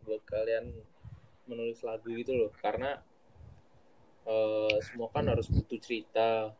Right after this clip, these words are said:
butuh kisah gitu loh yang memang harus direalisasikan dalam sebuah lagu gitu loh. Jadi ya kalian untuk pemula banyak-banyakin lah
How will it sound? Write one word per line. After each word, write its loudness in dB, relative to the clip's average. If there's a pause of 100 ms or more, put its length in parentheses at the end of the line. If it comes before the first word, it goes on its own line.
(300)
butuh -8
kisah -2
gitu 4
loh 10
yang -2
memang -4
harus -12
direalisasikan 2
dalam -4
sebuah 0
lagu -4
gitu -12
loh. -10 (960)
Jadi 4 (120)
ya 4
kalian 2
untuk 0 (140)
pemula 2 (280)
banyak-banyakin 0
lah 0